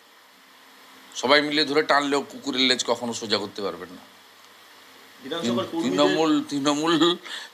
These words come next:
Speaker 1: তৃণমূলেই আছে, তৃণমূলের কোনো পরিবর্তন হতে পারে না।
Speaker 2: বিধানসভার কর্মীদের এভাবে ঠেলা মারলেন নিজের ছেলেকে ঢোকানোর জন্য, বা এতে পারমিশন নেই, তবুও জোর করে ঢুকতে চায়।
Speaker 1: না, সে করবে, ওদের ঔদ্ধত্য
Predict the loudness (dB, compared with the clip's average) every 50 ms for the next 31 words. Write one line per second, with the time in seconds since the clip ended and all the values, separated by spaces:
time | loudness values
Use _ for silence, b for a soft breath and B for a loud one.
0 | -8 -4 0 2 2 2 4 6 6 6 6 6 6 4 4 2 -2 -8 -8 -12
1 | -18 -20 -20 -20 -20 -16 -12 -8 -6 -6 -4 -2 0 0 0 0 0 -2 -2 -2
2 | -2 -2 -4 -4 -4 -4 -6 -8 -8 -8 -6 -6 -6 -8 -12 -20 -20 -20 -20 -20
3 | -20 -20 -18 -14 -14 -2 0 0 2 4 4 4 4 2 -2 -6 -10 -14 -16 -20
4 | -20 -20 -20 -20 -20 -20 -20 -20 -20 -20 -20 -20 -20 -20 -20 -20 -20 -20 -20 -20
5 | -20 -20 -20 -20 -18 -14 -12 -12 -10 -10 -10 -10 -12 -10 -10 -10 -10 -8 -8 -8
6 | -6 -4 -4 -4 -4 -4 -6 -8 -8 -8 -8 -8 -6 -6 -8 -10 -12 -14 -16 -18
7 | -18 -20 -20 -18 -12 -10 -6 -4 -4 -6 -6 -6 -6 -4 -4 -4 -4 -6 -6 -8
8 | -10 -10 -10 -8 -8 -6 -6 -6 -6 -4 -4 -4 -4 -4 -4 -6 -8 -10 -6 -6
9 | -6 -4 -4 -6 -6 -6 -8 -8 -8 -10 -8 -8 -6 -4 -2 -2 -2 -2 -4 -6
10 | -8 -8 -8 -6 -6 -6 -6 -4 -4 -4 -6 -10 -14 -18 -18 -16 -14 -12 -8 -4
11 | 0 2 4 4 4 4 4 4 4 4 4 0 -2 0 0 2 2 2 0 0
12 | -2 -4 -4 -4 -8 -14